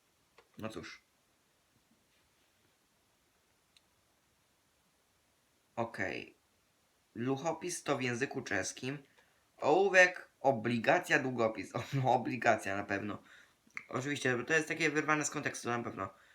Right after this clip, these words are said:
I na koniec coś podchwytliwego. Czeskie słowo dobytek to, to co w języku polskim, czyli dobytek. Odwrotnie niż po polsku, czyli nasze straty. Zupełnie coś innego, czyli bydło.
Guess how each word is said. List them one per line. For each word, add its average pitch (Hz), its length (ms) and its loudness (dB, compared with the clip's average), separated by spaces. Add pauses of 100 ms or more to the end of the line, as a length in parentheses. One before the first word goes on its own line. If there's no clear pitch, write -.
(340)
I - 80 -2
na 185 100 8
koniec 175 420 -2
coś 165 140 -2
podchwytliwego. 113 720 -2
Czeskie 170 260 -6
słowo 156 240 -2
dobytek 123 600 0
to, 117 400 2 (380)
to 170 100 -8
co 160 100 -4
w 160 40 0
języku 139 520 2
polskim, 135 460 0
czyli 113 220 -2
dobytek. 170 560 -4 (760)
Odwrotnie 147 460 4
niż 117 80 -2
po 113 120 -6
polsku, 117 340 0
czyli 107 500 -4 (140)
nasze 113 300 -6
straty. 156 580 2 (760)
Zupełnie 170 340 0
coś 139 320 -4
innego, 123 300 -2
czyli 123 180 -4
bydło. 101 320 -4